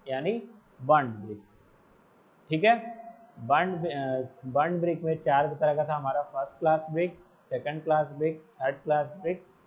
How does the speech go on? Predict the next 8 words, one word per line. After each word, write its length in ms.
और 440
चौथा 280
था 180
झामा 540
और 200
ओवर 280
बर्न्ड 280
brick। 280